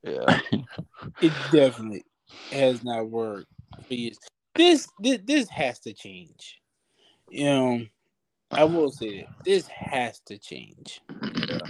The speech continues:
Speaker 1: you would, you would hope so, but, I mean, at this point, whatever. I'm sorry to say, it's whatever.
Speaker 3: Yeah.
Speaker 2: Yeah.
Speaker 3: Now, I have a real quick one. I know it's probably not part of the R P O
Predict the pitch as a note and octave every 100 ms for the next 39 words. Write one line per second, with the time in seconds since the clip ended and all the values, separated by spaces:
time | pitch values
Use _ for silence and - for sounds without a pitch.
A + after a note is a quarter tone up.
0 | - C3 C3 F#2+ - B3 C3+ G#2+ G2 G2+
1 | F#2+ F#2 F#2+ F#2 - G2+ G2 G2+ G2+ G2
2 | F#2 F2+ F2 _ - - _ _ _ _
3 | _ _ _ _ A2+ C#3 C3+ - C3 B2
4 | A2+ _ _ - G#2 D#2+ D2+ D#2+ - -
5 | - - _ _ _ _ _ _ _ _
6 | _ _ _ _ _ _ E2 D#2 D#2 -
7 | D2+ C#2+ _ - E2+ C#2+ C2 - _ _
8 | B2 A#2 A2 A2 - - - - _ -
9 | - - - - - - - - - -
10 | D4 - - - F4+ F#4+ F#3+ D3+ E3+ F3+
11 | D3+ - D#3+ D#3+ E3 D3+ C3 C#3+ E3 D#3
12 | - C#3+ C#3 C3 - C3+ B2+ A2+ B2 -
13 | A#2 A#2+ A#2 A2